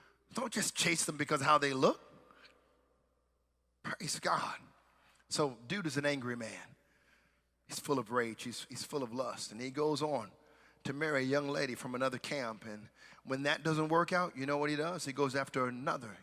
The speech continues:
young lady. The Bible says that when you hear her name, if you are a man of faith living for Jesus Christ, when you hear that name, you like, I mean, you,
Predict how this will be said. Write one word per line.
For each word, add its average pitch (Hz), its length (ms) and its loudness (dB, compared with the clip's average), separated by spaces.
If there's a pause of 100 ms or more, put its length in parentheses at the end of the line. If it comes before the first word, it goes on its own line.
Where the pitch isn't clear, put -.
young 117 240 -6
lady. 92 280 -14 (1080)
The 104 60 -20
Bible 139 480 2
says 151 400 0
that 139 160 -2 (720)
when 135 160 -8
you 170 100 2
hear 170 160 12
her 170 140 10
name, 127 280 0
if 135 180 -2
you 196 140 6
are 156 140 12
a 147 40 8
man 170 320 4
of 131 140 2
faith 123 600 4
living 156 720 0
for 127 120 -4
Jesus 147 520 0
Christ, 170 500 4 (480)
when 135 160 0
you 202 120 4
hear 170 200 10
that 175 180 12
name, 131 220 2
you 165 100 2
like, 110 220 0 (1800)
I 139 80 0
mean, 135 220 -2
you, 147 200 4